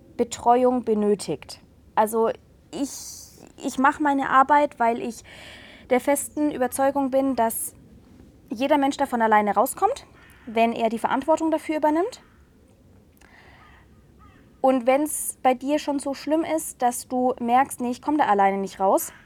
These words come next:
oder nicht mal mit einem Coach, dann bitte ich dich an der Stelle bitte auch, ähm, psychologische Betreuung dir zu suchen. Ähm, ja, genau. Na, das möchte ich gerne noch mal sagen, dass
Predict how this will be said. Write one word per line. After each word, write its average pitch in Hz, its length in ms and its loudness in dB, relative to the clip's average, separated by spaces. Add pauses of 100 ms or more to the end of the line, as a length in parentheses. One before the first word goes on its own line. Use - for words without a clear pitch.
oder 254 180 8
nicht 254 300 -2
mal 233 200 2
mit 233 140 -4
einem 220 160 -4
Coach, 285 460 2 (640)
dann 247 240 4
bitte 269 240 -8
ich - 200 -6
dich 254 180 -4
an 226 100 -4
der 226 140 0
Stelle 240 280 -2
bitte 226 400 -2
auch, 214 300 4
ähm, 214 160 -4
psychologische 233 580 -4
Betreuung 277 640 2
dir 269 160 -6
zu - 140 -12
suchen. 294 480 -4 (1300)
Ähm, 220 680 0 (440)
ja, 190 200 0 (280)
genau. 190 300 -2
Na, 226 120 2
das - 240 -2
möchte 240 360 -4
ich 240 100 -12
gerne 240 200 2
noch 233 140 -2
mal 220 140 -4
sagen, 247 480 0 (400)
dass 220 480 0